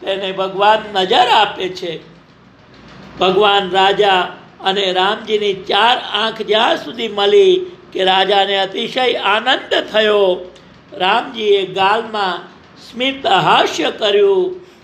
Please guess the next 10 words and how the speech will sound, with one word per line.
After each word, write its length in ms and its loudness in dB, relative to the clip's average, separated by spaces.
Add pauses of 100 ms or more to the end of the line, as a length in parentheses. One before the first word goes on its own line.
(140)
દશરથ 460 0 (140)
મહારાજ 540 2
વિચારવા 720 2
લાગ્યા 480 2
કે 480 -2 (560)
અત્યાર 600 0
સુધી 360 -6
હસતો 720 -2 (600)
નહોતો, 760 2 (720)
એ 380 4